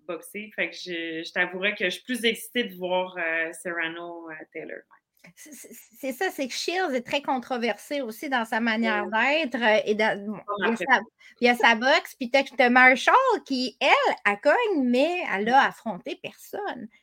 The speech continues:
Speaker 2: Elle,
Speaker 1: Mm.
Speaker 2: c'est vrai qu'elle a affronté personne. Si on
Speaker 1: Ouais.
Speaker 2: regarde, là, euh, la, le, sa plus grosse victoire, c'est Maria Lindbergh, là, présentement, là,
Speaker 1: Ouais.
Speaker 2: à quarante-six ans.
Speaker 1: C'est ça. Puis qui était déjà un peu maganée, là,
Speaker 2: À
Speaker 1: mais
Speaker 2: une semaine de vie, <laughs> avec un combat une semaine
Speaker 1: Ouais.
Speaker 2: de vie.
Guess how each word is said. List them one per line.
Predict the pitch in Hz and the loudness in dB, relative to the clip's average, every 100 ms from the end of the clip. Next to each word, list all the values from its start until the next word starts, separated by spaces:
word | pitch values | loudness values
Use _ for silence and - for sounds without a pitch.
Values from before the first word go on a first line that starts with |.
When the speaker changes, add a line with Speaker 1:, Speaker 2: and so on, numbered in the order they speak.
| - | -2
Speaker 2:
Elle, | 294 320 | 2 2
Speaker 1:
Mm. | 269 | 0
Speaker 2:
c'est | - 185 | -6 -8
vrai | 220 320 640 | -4 -4 -2
qu'elle | 127 196 | 2 2
a | |
affronté | 226 - 220 233 | 2 -2 -4 -4
personne. | - 175 - 226 190 | -6 -8 -6 -4 -4
Si | - | -6
on | 214 | -6
Speaker 1:
Ouais. | 214 | 0
Speaker 2:
regarde, | 240 277 247 | 2 2 2
là, | 240 247 226 196 | -2 0 0 0
euh, | 208 _ - 220 190 - - | -2 _ -18 -16 -16 -14 -8
la, | 101 | -6
le, | 185 175 - | -6 -10 -10
sa | - - | -6 -6
plus | - | -2
grosse | 214 247 214 | 2 2 4
victoire, | 202 277 392 | 4 4 4
c'est | 247 | 2
Maria | 220 202 202 | -2 0 0
Lindbergh, | 208 202 196 240 302 233 | 0 -2 0 4 4 2
là, | 208 202 | 0 -2
présentement, | - 208 202 196 214 208 185 - | -4 -2 0 -2 -4 -4 -4 -10
là, | - 320 - | -14 -14 -14
Speaker 1:
Ouais. | 202 _ _ - | -16 _ _ 0
Speaker 2:
à | 226 | 4
quarante-six | 240 214 220 - 190 196 | 4 4 2 -2 -8 -4
ans. | 196 - - 180 - - | -6 -6 -6 -6 -8 -10
Speaker 1:
C'est | 160 | -8
ça. | - 165 151 - - - | -4 -2 -2 -8 -12 -10
Puis | 180 - | -10 -6
qui | 175 | -4
était | 190 180 | 0 0
déjà | 170 165 190 | 0 0 0
un | 165 190 | 0 2
peu | |
maganée, | - 170 170 302 202 294 320 | 0 0 -6 -10 -10 -10 0
là, | 320 | 6
Speaker 2:
À | 262 | 8
Speaker 1:
mais | 226 | 10
Speaker 2:
une | 269 254 | 10 8
semaine | 269 285 277 | 10 10 12
de | 254 | 10
vie, | 214 254 - | 8 0 2
<laughs> | 277 - 359 302 | 0 6 8 8
avec | 277 | 6
un | 262 | 4
combat | 247 208 247 | 2 0 0
une | 247 | -2
semaine | 240 233 | -2 0
Speaker 1:
Ouais. | 226 220 | 2 2
Speaker 2:
de | 196 | 0
vie. | 208 | -6